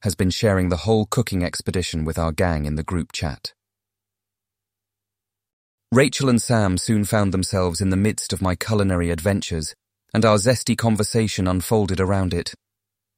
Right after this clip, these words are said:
We moved from aliens, to coding, to cooking. Quite an eclectic mix, huh? And in classic Rachel style, she teased about the wide leap from A I to cooking. Sam joined in too, though he conceded that even a geek's gotta eat.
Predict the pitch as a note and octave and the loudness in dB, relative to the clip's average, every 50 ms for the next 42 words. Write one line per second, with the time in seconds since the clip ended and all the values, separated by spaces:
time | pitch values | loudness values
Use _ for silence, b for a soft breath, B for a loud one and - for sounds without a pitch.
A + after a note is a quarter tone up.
0 | _ _ - A2 A2+ A2+ A#2+ A#2+ A2+ F#2 - - A2 G#2 G#2 - B2 B2 A#2+ G#2+ | _ _ 0 4 4 6 6 4 2 2 0 0 0 0 2 2 2 2 2 2
1 | F2+ E2+ D#2 D2+ D2+ D2 - - _ _ _ - - - - A#2 A#2+ A2+ G2+ G2 | 0 0 0 -2 -4 -6 -8 -12 _ _ _ -6 -4 -4 2 4 4 4 4 2
2 | F2 E2 E2 - - G2+ - - A#2+ - - F2+ D#2 D2+ C#2+ _ _ _ _ _ | 0 0 -2 -2 -4 -4 -2 -2 -2 -2 -2 -4 -4 -4 -8 _ _ _ _ _
3 | _ _ _ _ _ - - C#3+ D3 - D3 B2+ A#2+ - - B2 B2+ - - - | _ _ _ _ _ 0 2 2 2 4 2 0 0 0 2 0 0 0 0 -4
4 | G#2 - G#2+ A#2+ A2+ - - - - A2 A2 F2 D#2 C#2+ _ _ _ _ _ _ | -4 -2 0 0 0 0 -2 -4 -2 0 0 0 -2 -6 _ _ _ _ _ _
5 | _ _ _ _ _ _ _ _ _ _ _ _ _ _ _ _ _ _ _ _ | _ _ _ _ _ _ _ _ _ _ _ _ _ _ _ _ _ _ _ _
6 | _ - A2+ A#2 A#2+ A#2 A#2 - C#3+ C3+ - B2+ - - A2 A#2+ A#2+ - - F#2 | _ -2 2 2 4 2 4 2 2 2 2 0 -2 2 2 2 2 2 -2 -6
7 | D#2+ - - F#2 E2+ E2 D#2 D#2 D2+ _ _ _ _ _ _ - - - A#2+ - | -6 -4 -2 -2 -2 -2 -2 -4 -8 _ _ _ _ _ _ -8 -2 -2 0 2
8 | - C3+ B2 A2+ - G#2+ E2+ F#2+ - - G2+ F#2+ G2 A2 G#2+ G#2 F2+ F#2+ G2 A2 | 4 4 4 4 2 2 0 0 0 0 0 0 2 2 2 2 0 0 0 0
9 | G#2 - - - - F#2 F2+ - G2 G2+ F#2+ F#2 F2 E2 - - - - A#2 G#2+ | -2 -2 -6 -6 -4 -2 -2 0 0 0 0 0 -2 -2 -4 -6 -4 -2 -2 -2
10 | - F2+ D2 C#2 - _ _ _ _ _ _ _ _ _ _ - - - B2 A#2 | -2 -6 -8 -8 -10 _ _ _ _ _ _ _ _ _ _ -10 -2 2 2 2
11 | A2 G#2 F2 F#2+ E2+ E2 D#2+ E2 E2 D#2 D#2 - - G#2 F2+ D#2 D2 - _ _ | 2 2 0 0 -2 -2 -2 -2 -2 -4 -4 -2 -2 -2 -2 -2 -6 -10 _ _
12 | _ _ - - F#2 F2 F#2 F2 - F2 E2+ - - A2 F#2 - D#2 C#2+ - E2+ | _ _ -4 -2 0 0 0 -2 -2 -4 -4 -2 -2 -2 -2 -2 -4 -6 -6 -6
13 | F2 F2+ D#2 F2 E2 D#2 - A2 G2 - - - - - F2 E2 - F2 F2 D#2+ | -4 -2 -2 -2 -4 -2 -2 -2 -2 -2 -4 -8 -4 -4 -2 -2 -2 -4 -6 -8
14 | - - | -8 -12